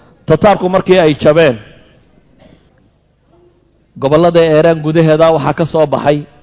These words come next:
nin cusub oo odaygii hore boqorka meesha ka ahaan jiray carruurtiisii ka mid ah.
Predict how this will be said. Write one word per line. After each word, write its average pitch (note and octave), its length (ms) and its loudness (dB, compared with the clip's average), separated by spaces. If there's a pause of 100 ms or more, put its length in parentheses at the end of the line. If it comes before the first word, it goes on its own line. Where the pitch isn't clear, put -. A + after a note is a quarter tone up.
nin F3+ 220 -6 (140)
cusub D#3+ 340 -10 (1300)
oo C#3+ 220 -4 (140)
odaygii F3+ 340 0
hore D#3+ 280 0
boqorka E3+ 380 -4
meesha D#3+ 280 -4
ka E3 180 -2
ahaan D3+ 300 -4
jiray D#3 260 -4 (340)
carruurtiisii D3+ 600 -4
ka C#3+ 160 0
mid A#2+ 200 -4
ah. C3+ 100 -4